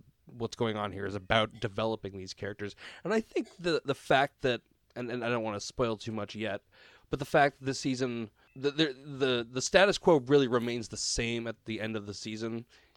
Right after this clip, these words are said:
is kind of part of the messaging, I think, of the whole season, of being sort of stuck perpetually in this system while it's also kind of sliding off a cliff.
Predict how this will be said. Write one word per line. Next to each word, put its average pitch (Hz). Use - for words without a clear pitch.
is 143
kind 127
of 113
part 120
of 110
the 107
messaging, 120
I 110
think, 123
of 120
the 123
whole 127
season, 123
of 104
being 104
sort 101
of 82
stuck -
perpetually 107
in 113
this 104
system 107
while 92
it's 92
also 95
kind 92
of 87
sliding 101
off 92
a -
cliff. -